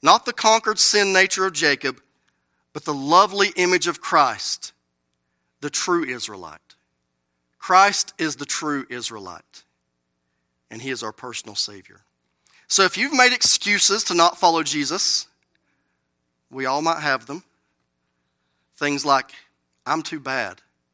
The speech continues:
Think Jesus doesn't know that? Think Jesus doesn't know how bad you are? "Jesus can't understand my problems." He created you. He knows what's in the heart of a man.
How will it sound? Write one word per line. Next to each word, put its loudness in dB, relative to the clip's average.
Think -10
Jesus -6
doesn't -8
know -8
that? -12
Think -4
Jesus 0
doesn't 0
know 4
how 2
bad -4
you -10
are? -8
"Jesus 2
can't 4
understand 2
my 6
problems." 2
He -8
created 0
you. -6
He -2
knows 2
what's -2
in -2
the 2
heart 2
of -4
a -4
man. 0